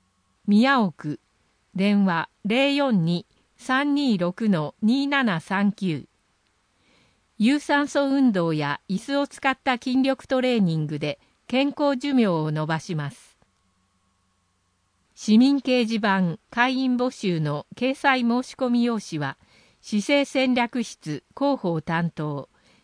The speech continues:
内線四零九で配布。市ホームページ、ページ番号検索、一零零、四七二一、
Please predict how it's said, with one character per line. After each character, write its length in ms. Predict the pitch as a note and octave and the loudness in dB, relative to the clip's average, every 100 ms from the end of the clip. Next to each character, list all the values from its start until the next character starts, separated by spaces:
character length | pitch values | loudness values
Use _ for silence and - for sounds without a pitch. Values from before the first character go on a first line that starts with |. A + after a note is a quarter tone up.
| _ | _
内 240 | G3+ A3+ B3 | 0 2 0
線 360 | - A#3 G#3 - | 0 2 2 0
四 320 | G#3 B3 C4 | 0 2 0
零 240 | B3+ G3 | 0 -2
九 360 | - G3 E3 C3 _ - | -4 -4 -4 -4 _ -6
で 260 | D3+ - - | -4 -4 -6
配 260 | F3+ F3 | -6 -6
布。 280 | D#3+ D#3 C#3+ _ _ _ _ _ _ _ _ _ | -6 -10 -12 _ _ _ _ _ _ _ _ _
市 360 | - - C4+ - | -16 -2 -2 -2
ホ 200 | - C4 | 0 2
ー 40 | C4 | 4
ム 160 | C4+ | 2
ペ 220 | B3 B3+ | 0 -2
ー 40 | F#3+ | -2
ジ、 240 | D#3 D3+ - _ _ _ _ | -4 -8 -10 _ _ _ _
ペ 180 | B3+ C4+ | 0 0
ー 40 | |
ジ 120 | C#4 | 0
番 260 | C4+ C4+ A#3+ | 2 2 2
号 240 | F3 D#3+ | 0 -4
検 280 | - F#3+ F#3+ | -2 -2 -2
索、 400 | F3 E3 D#3 D3 _ _ _ _ _ | -4 -6 -8 -10 _ _ _ _ _
一 360 | G3 F#3+ C#4 | -4 -2 -2
零 240 | C#4 C4+ E3+ | 0 0 0
零、 340 | F3+ F3+ C#3+ _ | 0 -2 -4 _
四 300 | F#3+ A#3 C#4 | -2 0 0
七 300 | C#4+ C4+ F#3 | 0 0 0
二 320 | E3+ G3 G#3+ G#3 | 2 4 4 2
一、 380 | F#3+ - C3+ | -2 -12 -12